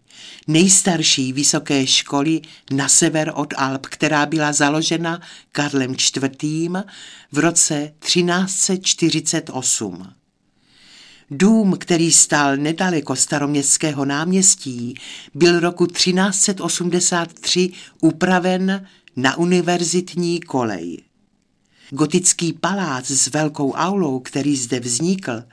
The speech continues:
byl na počátku osmnáctého století barokně přestavěn.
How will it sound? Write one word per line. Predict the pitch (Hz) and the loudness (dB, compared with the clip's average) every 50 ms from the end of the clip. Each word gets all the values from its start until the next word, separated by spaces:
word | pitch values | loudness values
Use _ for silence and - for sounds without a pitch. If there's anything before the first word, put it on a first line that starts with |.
| - - - - - - - - | -20 -20 -20 -20 -20 -20 -8 2
byl | - 165 165 | 4 6 6
na | 160 170 170 170 | 6 4 2 2
počátku | 185 185 185 - 202 196 208 202 - - 190 - | 0 0 2 2 0 0 -2 -4 -4 -4 -4 -2
osmnáctého | - 160 - - 196 190 196 202 202 196 - - - 208 185 208 196 | -2 0 0 0 2 2 2 2 2 0 0 0 0 0 0 2 2
století | - - - 165 156 156 160 160 160 - 175 175 170 175 175 185 185 185 - - - _ - | 2 2 2 0 0 0 -2 -2 -4 -6 -6 -6 -6 -4 -2 -2 -2 -4 -6 -16 -20 _ -10
barokně | 120 117 135 147 156 165 165 - - 175 175 170 | 0 2 2 2 2 0 -2 -2 -4 -4 -2 -2
přestavěn. | - - 143 131 - - - 120 104 104 104 101 92 82 87 78 71 | -2 -4 0 0 0 0 -2 -6 -6 -6 -6 -8 -8 -8 -10 -14 -16